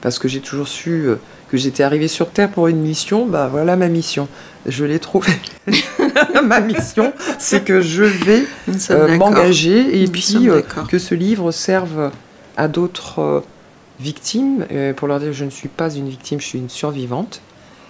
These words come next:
Speaker 1: Et qu'il est hors de question que je sois une victime, euh, de rien du tout, à part de moi-même, <laughs> de mes conneries, éventuellement, parfois. <laughs>
Speaker 2: Nous sommes d'accord.
Speaker 1: Et puis, euh, de, que ça serve,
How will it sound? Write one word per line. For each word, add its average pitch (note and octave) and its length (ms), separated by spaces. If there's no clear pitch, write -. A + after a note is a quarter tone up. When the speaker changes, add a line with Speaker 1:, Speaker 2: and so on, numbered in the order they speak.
Speaker 1:
Et B2 120
qu'il - 240
est A#2 340
hors B2+ 120
de C3 100
question C3+ 480
que B2 80
je B2 80
sois B2 220
une A#2+ 100
victime, A#2+ 540
euh, A2 180
de G2+ 120
rien A2 320
du A#2 160
tout, D#3 260
à C3+ 60
part B2 220
de A2 100
moi-même, G#2 460
<laughs> - 460
de C#3+ 60
mes B2+ 120
conneries, A2+ 420
éventuellement, A#2+ 520
parfois. B2+ 440
<laughs> G#3 120
Speaker 2:
Nous F3+ 180
sommes D#3+ 240
d'accord. D3+ 400
Speaker 1:
Et C3+ 120
puis, E3+ 380
euh, C#3 100
de, A#2+ 320
que B2 100
ça A#2 180
serve, A#2+ 520